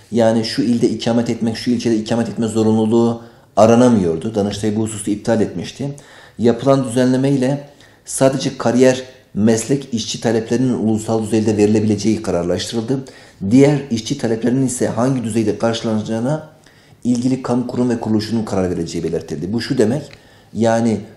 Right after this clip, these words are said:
bir talebin, kariyer, e, meslek dışındaki, işçi talebin dışındaki bir talebin ulusal düzeyde mi, il düzeyinde mi, işçi düzey-, e, ilçe düzeyinde mi verileceğine ilgili kamu kurumunun kendisi karar veriyor. Eğer ilanı veren D S İ ise D S İ karar verecek. Karayolları ise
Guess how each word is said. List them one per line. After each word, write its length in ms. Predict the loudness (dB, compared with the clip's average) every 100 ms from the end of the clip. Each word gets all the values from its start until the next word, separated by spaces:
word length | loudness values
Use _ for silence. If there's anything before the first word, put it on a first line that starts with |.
| _ -16
bir 380 | -8 4 4 4
talebin, 480 | 4 4 4 0 -4 -14 _ _ _ _ _ _ _ _ _ _
kariyer, 540 | -2 2 4 4 2 -4
e, 80 | -2
meslek 400 | 0 -2 -4 -6
dışındaki, 400 | -6 -4 -4 -4
işçi 200 | -6 -2
talebin 260 | -2 0
dışındaki 260 | -2 -4 -6
bir 120 | -4
talebin 380 | 0 0 0 -2 -6 -20 _ _ _ -10 0
ulusal 460 | 2 2 2 2
düzeyde 380 | 2 2 0 2
mi, 140 | -2 0
il 220 | 0 0
düzeyinde 440 | 0 2 2 2 0
mi, 80 | -2
işçi 360 | -4 -6 -6
düzey-, 240 | -2 -2 0
e, 140 | 0
ilçe 360 | 0 -2 -2 -4
düzeyinde 320 | 0 0 2
mi 160 | 2 2
verileceğine 720 | 2 2 0 0 -2 -2 -6 -12 -20 _ -4
ilgili 340 | -2 0 -2
kamu 240 | 0 -2 -2
kurumunun 340 | -2 -2 -2
kendisi 340 | 0 -2 -2
karar 260 | -4 -2 0
veriyor. 260 | 0 -2 -2
Eğer 220 | 0 0
ilanı 340 | 2 2 2
veren 280 | 2 2 0
D 100 | 0
S 160 | 0 0
İ 40 |
ise 240 | 0 0 0
D 120 | 2
S 140 | 2
İ 80 | 0
karar 240 | 0 -2
verecek. 260 | -2 -4 -2
Karayolları 460 | 2 4 4 2 0
ise 260 | -2 -6